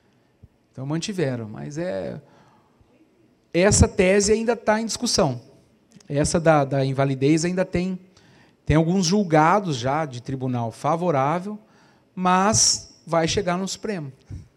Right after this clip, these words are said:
<laughs> Tudo que chega no Supremo e não tem um, uma, um,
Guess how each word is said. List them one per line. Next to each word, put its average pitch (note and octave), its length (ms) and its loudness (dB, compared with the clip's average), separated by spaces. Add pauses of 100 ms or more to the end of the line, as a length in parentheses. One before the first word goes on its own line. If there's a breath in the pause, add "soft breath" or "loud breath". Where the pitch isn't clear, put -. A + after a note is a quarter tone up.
(180)
<laughs> G3 240 -12 (1400 loud breath)
Tudo D#4 200 8
que - 80 0
chega G3+ 260 8
no F3+ 100 2
Supremo C3+ 420 -2
e - 20 0
não E3+ 120 0
tem F3+ 260 -2
um, F#3 100 0
uma, C#3+ 420 -2
um, B2 420 -10